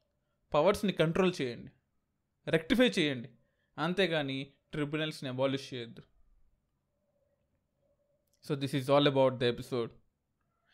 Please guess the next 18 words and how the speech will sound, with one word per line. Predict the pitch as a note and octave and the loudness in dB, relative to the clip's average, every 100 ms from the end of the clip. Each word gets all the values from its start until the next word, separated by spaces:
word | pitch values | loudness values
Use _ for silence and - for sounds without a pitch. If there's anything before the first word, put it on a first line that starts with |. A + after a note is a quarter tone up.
| _ _ _ _ _ _ _ | _ _ _ _ _ _ _
మరిన్ని | D#3+ F#3+ G#3+ G#3+ | 4 6 6 2
ఇంట్రెస్టింగ్ | F3 E3 E3+ F3 D3+ | 0 0 -2 -2 -2
ఎపిసోడ్స్ | C#3 E3 D#3 | 0 0 0
కోసం | D#3+ C#3+ E3 E3+ _ _ | -2 -6 -8 -14 _ _
యూపీఎస్సీ | D3+ D3 D#3+ D#3 E3+ | -4 2 2 2 0
రేడియో | D3+ C#3+ C#3+ | 0 2 0
పాడ్‌కాస్ట్ని | C#3 C3+ - D3 - | 0 -2 0 -2 -2
ఫాలో | C#3 B2+ B2 | -6 -4 -2
అవ్వండి. | A#2+ B2 B2 - _ _ _ _ _ _ _ _ _ _ - | -4 -8 -12 -18 _ _ _ _ _ _ _ _ _ _ -4
యూపీఎస్సీ | F#3 G#3 G#3 G3+ | -2 2 0 2
రేడియో | F#3+ E3 D#3 | 2 2 0
YouTube | C#3+ D3 F3 | -2 -4 -4
ఛానల్లో | D#3 C#3+ C3 B2+ - _ _ - | -2 -4 -6 -8 -12 _ _ -6
ఎన్నో | E3 G#3 | -2 0
ఇంట్రెస్టింగ్ | E3+ E3+ F#3 - E3 C3 | 0 0 -2 -2 -4 -4
వీడియోస్, | B2+ C3+ C#3+ - _ _ _ _ | -4 -4 -6 -8 _ _ _ _
ఇంట్రెస్టింగ్ | D#3+ D#3+ F3 - D#3+ | -6 -4 -2 -4 -6
కోర్సెస్, | D#3 C#3 - C#3+ | -4 -6 -6 -14